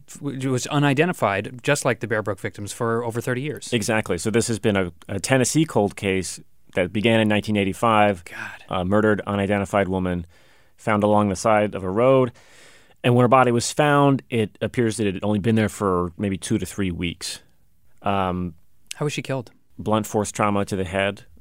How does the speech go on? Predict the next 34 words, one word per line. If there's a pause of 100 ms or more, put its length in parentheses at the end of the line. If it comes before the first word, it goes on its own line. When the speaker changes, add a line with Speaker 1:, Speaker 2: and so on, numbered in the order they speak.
(520)
Speaker 1:
Yeah,
you,
you
can
imagine
that
police
would
have (100)
r-,
right
away
been
thinking,
"What
if
this
is (340)
the
mother (440)
of
Rasmussen's
daughter,
the,
the,
the
middle
child
found
in
the
barrels?"
Speaker 2:
Oh,
yeah.